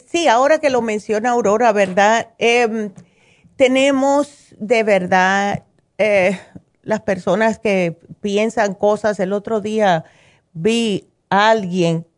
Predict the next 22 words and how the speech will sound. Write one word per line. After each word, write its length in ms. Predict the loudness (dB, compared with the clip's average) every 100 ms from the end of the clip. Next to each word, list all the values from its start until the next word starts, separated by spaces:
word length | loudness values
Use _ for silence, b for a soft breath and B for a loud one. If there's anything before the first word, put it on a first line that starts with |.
| _
que 80 | 0
estaba 840 | 0 0 2 4 4 4 2 -2 _
también 880 | 0 2 2 0 2 2 2 -2 -4
diciendo 720 | -6 -6 -6 -6 -4 -2 -2 -4
de 160 | -4
todo 380 | -4 -2 0 0
lo 140 | -2
que 100 | -4
pueden 340 | -6 -2 -2 -2
estar 380 | -2 -2 -2 -6
inyectándonos 1160 | -8 -6 -2 -4 -4 -2 -2 -2 -6 -6 -8 -12 _ _ _
en 160 | -6 -2
las 180 | -2 -2
vacunas. 760 | -6 -6 -4 -2 -2 -4 -6 _ -6
Por 300 | -4 -4 -6
favor. 1160 | -12 -10 -8 -10 -6 -6 -4 -8 -10 -12 -14 -18 _ _ b b b b b b b b b _ _ _
Ah, 200 | -2 -2 B B B -4
mira, 300 | -2 0 0
ya 300 | 0 -4 0
poco 300 | -2 0 -4
a 140 | -2
poco 480 | -2 -2 -2 -8